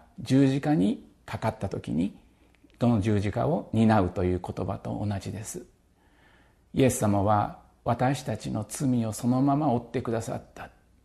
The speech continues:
許してくださった。忍耐してくださった。ローマの教会の中にいろいろな問題がありました。互いに愛し合うということが難しかったり、いろいろと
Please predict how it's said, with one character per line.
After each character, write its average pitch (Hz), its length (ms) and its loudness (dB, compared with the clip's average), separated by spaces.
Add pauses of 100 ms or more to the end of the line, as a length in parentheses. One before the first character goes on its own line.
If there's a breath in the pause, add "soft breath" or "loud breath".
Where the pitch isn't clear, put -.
(140)
許 135 280 2
し - 140 -6
て 127 100 -2
く - 80 -8
だ 107 140 -4
さ 95 140 -8
っ - 40 -12 (140)
た。 - 160 -10 (460)
忍 220 320 4
耐 104 280 -2
し - 60 -12
て 107 100 -6
く - 120 -10
だ 98 100 -8
さ - 140 -12
っ - 60 -14 (120)
た。 - 160 -12 (960 soft breath)
ロ 135 200 4
ー 110 40 6
マ 104 120 4
の 113 480 2
教 110 200 2
会 110 200 0
の 110 140 0
中 120 240 -2
に 113 280 -2 (300)
い 120 80 -6
ろ 127 160 4
い 143 40 6
ろ 151 100 4
な 147 120 6
問 131 220 6
題 127 200 4
が 123 80 2
あ 117 40 4
り 117 100 0
ま 113 140 -2
し - 100 -10
た。 - 200 -12 (520)
互 120 420 2
い - 20 2
に 139 380 2
愛 120 260 2
し 139 200 -2
合 143 120 6
う 139 60 0
と 131 160 -4
い 117 100 2
う 113 60 0
こ 117 120 -8
と 123 100 -2
が 110 100 -2
難 110 420 -2
し - 100 -10
か - 140 -2
っ - 120 -6
た 107 100 -4
り、 156 280 -4 (420 loud breath)
い - 80 -4
ろ 151 180 6
い 165 60 6
ろ 156 120 4
と - 420 0